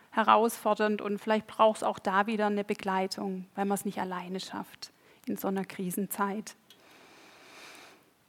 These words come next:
Sie merken, durch so eine Umdeutung bekommen wir einen neuen Rahmen, einen neuen Blickwinkel. Man redet auch vom Reframing. Also ich will lernen,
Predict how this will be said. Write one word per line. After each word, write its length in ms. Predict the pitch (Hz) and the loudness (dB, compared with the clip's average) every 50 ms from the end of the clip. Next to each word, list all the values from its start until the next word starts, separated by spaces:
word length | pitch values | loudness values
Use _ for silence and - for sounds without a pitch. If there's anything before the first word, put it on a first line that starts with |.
| _ _ _ | _ _ _
Sie 140 | - - 208 | -2 0 2
merken, 520 | 190 190 190 196 214 285 330 - 466 403 | 2 4 6 8 8 8 6 4 2 2
durch 180 | - 277 208 - | 2 2 0 0
so 80 | - | 0
eine 140 | 214 202 - - - | 0 0 -2 -2 2
Umdeutung 1040 | - 277 302 359 339 - 233 220 214 226 247 269 262 - 226 202 190 180 165 165 147 - - - - _ _ _ _ _ | 4 6 6 6 6 6 8 8 10 8 8 6 2 0 2 2 2 0 -2 -4 -6 -10 -16 -20 -20 _ _ _ _ _
bekommen 480 | 208 196 - - 202 196 202 202 208 | -10 -6 0 2 2 4 4 4 4
wir 140 | 202 202 202 | 4 4 4
einen 80 | 202 196 | 4 4
neuen 360 | 190 190 196 196 196 196 190 | 4 4 4 4 4 2 0
Rahmen, 680 | 185 - 185 185 - 208 220 220 208 180 165 160 143 - - - - - - - - _ _ _ _ - | 0 2 4 8 8 8 8 8 4 2 0 -4 -8 -12 -20 -20 -20 -20 -20 -20 -20 _ _ _ _ -8
einen 100 | 196 190 | -4 -4
neuen 420 | 190 190 190 190 190 190 185 180 - _ _ _ _ | -2 0 0 0 0 -2 -4 -6 -8 _ _ _ _
Blickwinkel. 720 | - 240 294 - - 220 208 196 196 - - - - 190 185 - _ _ _ _ - | 4 4 4 4 4 2 2 2 0 0 0 0 0 0 -4 -10 _ _ _ _ -8
Man 120 | 196 202 | -8 -6
redet 320 | 185 202 202 202 208 - - | -4 -2 0 0 2 2 4
auch 140 | 202 196 | 2 2
vom 220 | - - 202 196 185 175 | 2 -2 -4 -4 -4 -2
Reframing. 880 | 185 214 233 254 247 - - 208 196 196 196 196 196 190 190 185 180 175 - _ _ - - _ _ _ _ _ _ _ _ _ _ _ _ _ _ _ _ _ _ _ _ - - _ | 2 4 4 4 2 0 -2 0 0 2 2 0 0 0 -2 -4 -6 -8 -10 _ _ -20 -20 _ _ _ _ _ _ _ _ _ _ _ _ _ _ _ _ _ _ _ _ -20 -8 _
Also 180 | - 202 - 214 | -4 -4 -2 -4
ich 120 | 202 - | -2 0
will 120 | 233 226 | 2 2
lernen, 680 | 220 214 208 202 202 208 214 226 226 214 196 196 190 190 | 4 6 6 8 8 8 6 6 4 4 2 0 -2 -6